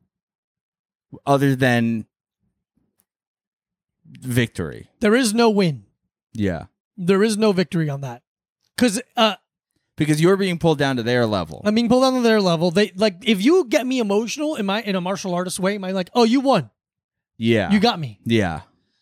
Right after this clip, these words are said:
Speaker 2: Um, and second, "Oh, cool. I fucking beat the shit out of some guy and have to go to jail."
Speaker 1: Yeah.
Speaker 2: And third, kind of what's happened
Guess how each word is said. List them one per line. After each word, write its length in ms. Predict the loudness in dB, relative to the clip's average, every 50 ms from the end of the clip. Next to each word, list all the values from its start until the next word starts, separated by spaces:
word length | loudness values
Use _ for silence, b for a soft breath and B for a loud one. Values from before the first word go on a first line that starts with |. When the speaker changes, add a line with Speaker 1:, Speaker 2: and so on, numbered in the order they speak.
| _ _ -6
Speaker 2:
Um, 340 | -4 -2 -2 -4 -6 -4 -2
and 160 | -2 -2 0
second, 400 | 0 0 0 0 0 -2 -4 -4 _ 0
"Oh, 140 | 0 0 2
cool. 400 | 2 2 2 4 4 2 0 -2 -4
I 100 | -4 -4
fucking 340 | -2 -2 -2 -2 -4 -4 -2 0
beat 160 | 0 0 2
the 60 | 0
shit 180 | 0 0 2 0
out 60 | 2
of 60 | 0
some 160 | 0 0 0 2
guy 140 | 2 2
and 80 | 2 0
have 80 | 0 0
to 60 | 0
go 60 | 0
to 100 | 0 0
jail." 640 | -2 -4 0 0 2 2 2 0 -2 -6 -10 -12 -14 _ _ _
Speaker 1:
Yeah. 540 | -4 -2 0 0 0 0 -2 -4 -6 -8 -12 b b b b b
Speaker 2:
And 280 | 0 0 0 -2 -4 _
third, 520 | -4 -2 0 2 2 2 2 0 -2 -6 -10 _ _ _ _ _ _ _ _ _ _ _ _ _ _ _ _ _ -4
kind 300 | 0 0 2 2 2 2
of 100 | 0 0
what's 200 | 0 -2 -2 -2
happened 560 | -2 0 0 0 0 0 0 -2 -2 -6